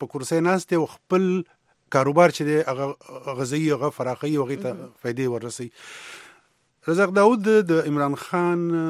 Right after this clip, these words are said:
Speaker 1: د تجارت او د صنعت او د، م، د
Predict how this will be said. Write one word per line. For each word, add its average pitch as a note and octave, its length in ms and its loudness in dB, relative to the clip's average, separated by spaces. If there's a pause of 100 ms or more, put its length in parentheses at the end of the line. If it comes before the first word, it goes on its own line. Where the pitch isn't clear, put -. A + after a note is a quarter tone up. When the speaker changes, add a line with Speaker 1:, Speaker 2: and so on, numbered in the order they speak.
Speaker 1:
د B2 360 -8
تجارت C3 720 -6
او B2+ 220 -4
د A#2 260 -10 (440)
صنعت C#3 520 -4
او B2+ 200 -2
د، A#2+ 160 -8 (760)
م، B2+ 200 -10 (100)
د A#2+ 320 -8